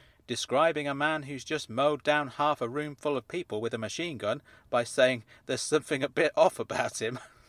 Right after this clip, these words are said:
We burst into a fit of giggles upon hearing the punchline again. "You see what I mean?" she gasped. "It's perfect. But it's not just that. There's the element of social commentary.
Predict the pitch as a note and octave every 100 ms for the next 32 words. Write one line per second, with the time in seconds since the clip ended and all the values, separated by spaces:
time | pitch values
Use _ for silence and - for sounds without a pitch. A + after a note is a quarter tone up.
0 | _ _ _ - - - - - - -
1 | _ A#2+ A#2 F3+ E3+ - C3+ - B2+ A#2+
2 | C#3+ - A2+ - B2 F#2+ F#2 F#2 G2+ F#2
3 | G#2 F#2+ G2 - G#2 - G2 F2 F2 A#2
4 | - _ _ _ _ _ _ _ _ _
5 | _ _ _ _ _ E3+ F#3 G4+ E4 D4+
6 | A#3 D3+ G#2+ - - A#2 A2 - - -
7 | _ - F#3 - C4 - G2+ - - _
8 | _ _ _ - F#3 G3 - A3 - G3+
9 | A3 - G#2+ E2+ - - - D#3 F3+ -
10 | G#3+ G3 F#3 D#3 - F#3 F3 E3 - G3+
11 | A3 - - F#2